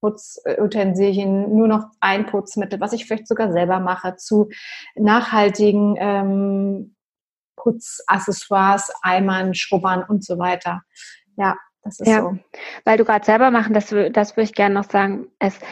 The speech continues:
Speaker 2: die meisten Männer hatten einen Hobbykeller, ne? Und der war vollgepackt mit allen möglichen Dingen, was man so gefunden hat, weil man konnte es ja für irgendwas noch gebrauchen. Und als wir fünfundachtzig in das Haus gezogen sind, war der erste Rasenmäher, den wir hatten,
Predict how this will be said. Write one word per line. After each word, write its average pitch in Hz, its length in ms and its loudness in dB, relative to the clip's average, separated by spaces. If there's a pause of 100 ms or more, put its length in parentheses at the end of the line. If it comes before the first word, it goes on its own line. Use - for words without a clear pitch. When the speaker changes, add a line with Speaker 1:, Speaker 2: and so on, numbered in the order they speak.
(200)
Speaker 2:
die 214 100 -2
meisten 214 400 2
Männer 220 300 2
hatten 208 220 -2
einen 196 100 -2
Hobbykeller, 190 640 -2
ne? 208 260 -2
Und 202 140 -6
der 190 140 2
war 190 160 -2
vollgepackt 214 680 -2
mit 202 160 -2
allen 202 300 4
möglichen 202 400 -2
Dingen, 214 220 4
was 202 180 0
man 196 140 -2
so 202 80 -2
gefunden 208 400 0
hat, 180 160 -4
weil 180 80 -2
man 180 160 -6
konnte 196 220 -4
es - 40 -6
ja 196 80 0
für - 140 -6
irgendwas 202 320 -2
noch 196 140 -8
gebrauchen. 196 580 -2 (380)
Und 208 280 0
als 202 280 -2
wir 214 180 6
fünfundachtzig 202 560 -4
in 190 60 -2
das 185 220 -4
Haus 190 220 2
gezogen 240 400 -2
sind, 233 280 0
war 185 120 2
der 185 160 2
erste 196 480 0
Rasenmäher, 226 500 0
den 220 200 0
wir 214 160 0
hatten, 226 260 -4